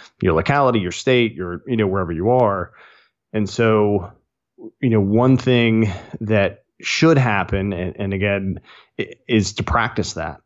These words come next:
right? So when you teach a three hundred class or, or the one week long incident management O dash three oh five, like, boot camp to get people into the incident management teams, uh,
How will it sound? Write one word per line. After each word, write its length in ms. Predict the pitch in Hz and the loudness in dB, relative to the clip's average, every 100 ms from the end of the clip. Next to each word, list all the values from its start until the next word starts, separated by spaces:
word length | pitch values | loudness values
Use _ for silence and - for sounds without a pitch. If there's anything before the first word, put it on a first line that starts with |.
| - | -8
right? 240 | 92 87 | -6 -4
So 160 | - 107 | -2 0
when 140 | 107 | 2
you 100 | 104 | 2
teach 320 | 95 143 131 117 | 2 2 2 0
a 80 | |
three 200 | 95 110 | 2 0
hundred 280 | 104 101 90 | 2 2 0
class 480 | - 92 85 90 - | 0 0 0 0 0
or, 160 | 92 85 | 0 0
or 300 | - 104 95 | 0 2 2
the 280 | 95 90 87 | 2 0 0
one 240 | 113 110 | 2 4
week 220 | 107 101 101 | 2 2 0
long 340 | 101 92 101 | 0 -2 -2
incident 360 | 113 - 98 104 | -2 -2 -2 0
management 500 | 95 98 90 95 101 | 2 2 0 -2 2
O 140 | 104 | 2
dash 260 | 98 90 - | 2 0 2
three 140 | 98 | 2
oh 80 | 95 | 2
five, 320 | 98 95 85 | 2 2 2
like, 160 | 85 - | -2 2
boot 200 | 110 107 | 0 2
camp 340 | 120 101 98 | 2 0 0
to 100 | 117 | 0
get 180 | 101 - | 0 0
people 240 | 107 98 | 0 2
into 240 | 82 107 113 | 2 4 4
the 140 | 113 | 4
incident 280 | 110 113 113 | 2 2 2
management 460 | 113 117 113 117 110 | 4 4 4 2 2
teams, 480 | 123 123 123 - _ - - - - _ | 2 4 2 -2 _ -20 -20 -20 -20 _
uh, 180 | - 98 | 0 0